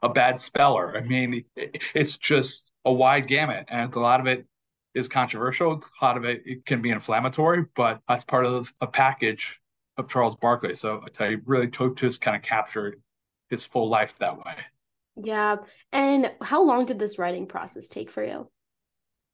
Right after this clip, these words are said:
Speaker 1: Yeah. So I interviewed the first person in May of twenty nineteen, and I, I turned in a first draft February of twenty twenty-one. So in all, it,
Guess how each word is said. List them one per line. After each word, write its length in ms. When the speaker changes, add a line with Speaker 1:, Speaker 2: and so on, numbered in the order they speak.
Speaker 1:
Yeah. 240
So 440
I 340
interviewed 640
the 360
first 260
person 420
in 280
May 540
of 100
twenty 580
nineteen, 760
and 460
I, 180
I 80
turned 280
in 180
a 60
first 440
draft 540
February 760
of 200
twenty 320
twenty-one. 580
So 440
in 160
all, 340
it, 160